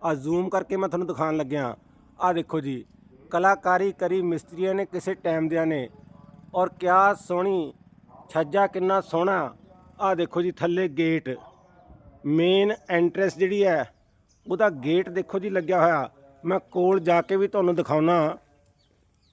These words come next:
ਆਹ ਲਓ ਜੀ, ਕੁੰਡਾ ਲਟਕਦਾ ਹੋਇਆ। ਕਿੱਥੇ ਚਲ ਗਏ ਬੰਦੇ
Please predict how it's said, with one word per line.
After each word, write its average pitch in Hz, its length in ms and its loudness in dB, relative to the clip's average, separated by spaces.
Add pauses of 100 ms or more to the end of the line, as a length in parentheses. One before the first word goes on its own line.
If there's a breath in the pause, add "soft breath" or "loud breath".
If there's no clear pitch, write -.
(460)
ਆਹ 196 120 4
ਲਓ 170 140 4
ਜੀ, 147 100 -2
ਕੁੰਡਾ 170 280 2
ਲਟਕਦਾ 135 420 -2
ਹੋਇਆ। 107 220 -6 (880)
ਕਿੱਥੇ 208 360 10
ਚਲ 190 200 8
ਗਏ 185 200 8
ਬੰਦੇ 156 600 8